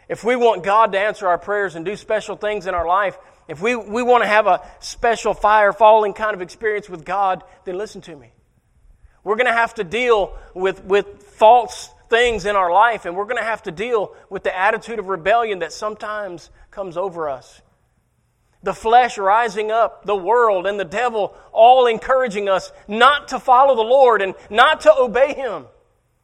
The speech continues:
Hey, look, you can't be against God and disobedient to His word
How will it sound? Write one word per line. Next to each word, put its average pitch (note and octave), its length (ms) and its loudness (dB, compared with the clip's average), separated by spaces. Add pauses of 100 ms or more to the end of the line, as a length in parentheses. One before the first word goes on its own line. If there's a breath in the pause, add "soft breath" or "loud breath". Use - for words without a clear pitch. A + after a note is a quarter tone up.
(520)
Hey, A3 160 -14
look, A3+ 220 -6 (340)
you G3+ 160 -16
can't B3 300 -12
be G#3+ 260 -12 (160 soft breath)
against G3 480 -10
God E3+ 420 -4 (160 soft breath)
and D#3 160 -14
disobedient G#3+ 760 -6
to G3+ 100 -14
His D#3+ 140 -10
word E3 400 -6